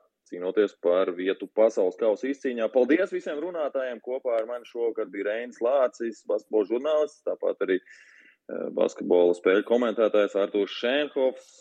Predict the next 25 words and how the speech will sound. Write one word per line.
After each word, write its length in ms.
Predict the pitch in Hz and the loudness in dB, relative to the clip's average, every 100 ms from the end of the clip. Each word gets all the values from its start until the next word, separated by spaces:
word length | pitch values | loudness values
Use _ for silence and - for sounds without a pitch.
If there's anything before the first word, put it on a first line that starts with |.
| - - | -20 -16
ā, 160 | 92 87 82 87 | -10 -8 -8 -6
Jānis 320 | 87 92 98 | -4 -6 -2
Celmiņš 420 | - 107 107 104 - | 2 2 2 -4 -6
no 160 | 92 90 87 | -6 -4 -2
portāla 460 | 90 87 95 87 | -2 -2 0 -2
Sporta 400 | - 113 117 98 | 2 4 4 2
centrs 380 | - 95 92 - | -4 -4 -4 -6
com 320 | - 123 139 202 | 2 4 4 2
un 180 | 220 214 _ _ _ 90 | -2 -6 _ _ _ -2
Liepājas 400 | 95 - 87 - | 0 2 0 0
komandas, 480 | 92 90 87 85 - | -6 -4 -6 -8 -16
mm, 540 | 87 - 87 85 85 | -20 -18 -12 -10 -8
sieviešu 320 | - 90 95 95 | 2 2 2 0
komandas 240 | 92 82 | -2 2
galvenais 320 | 90 92 - | 2 2 0
treneris 320 | 92 101 87 | 0 0 0
Rudolfs 400 | 95 110 101 - - | 2 4 4 2 -2
Rozītis, 760 | 117 127 170 156 143 123 107 _ _ 85 | 2 4 2 2 -4 -6 -10 _ _ -18
mans 160 | 85 - | -16 -2
kolēģis 460 | 107 98 85 - _ - - 92 | 2 2 0 -4 _ -14 -6 -4
Reinis 460 | 104 104 113 101 - 226 | -2 -2 -6 -12 -16 -6
Grunspeņš 640 | 175 127 156 - 117 98 | 0 0 0 -2 -4 -4
no 160 | 104 104 | -2 -2
Latvijas 320 | 110 113 - | 0 -2 2
Radio. 400 | 131 175 156 | 2 4 4